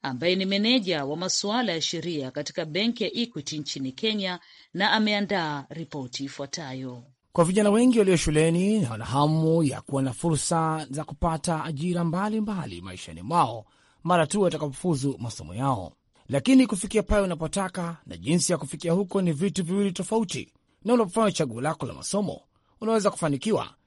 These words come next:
Speaker 2: ikiwa ni kupitia ushauri wa walimu, walezi, wazazi au wengine walio mfano katika jamii.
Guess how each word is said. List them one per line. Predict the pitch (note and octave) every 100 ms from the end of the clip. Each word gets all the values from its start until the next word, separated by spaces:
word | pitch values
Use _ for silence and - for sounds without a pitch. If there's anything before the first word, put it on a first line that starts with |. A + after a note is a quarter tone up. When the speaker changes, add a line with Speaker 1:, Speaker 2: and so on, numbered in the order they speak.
| _ _
Speaker 2:
ikiwa | G2 - D3+
ni | D3+
kupitia | C#3 - E3+
ushauri | D#3 - E3 C3+
wa | A2
walimu, | E2+ D#3+ D#3+ D3 C#3 - _ _
walezi, | - G2+ D3+ D#3+ C3 D3 D3 _ _
wazazi | F#3 F3 F#3 F#3 D#3 F3+ E3+ _ _ _
au | - E3
wengine | G3 G3 A#3
walio | G3+ G#3+
mfano | G#3 - G#3+ D3
katika | C3 G#2+ G2+
jamii. | A2+ C#3 E3 -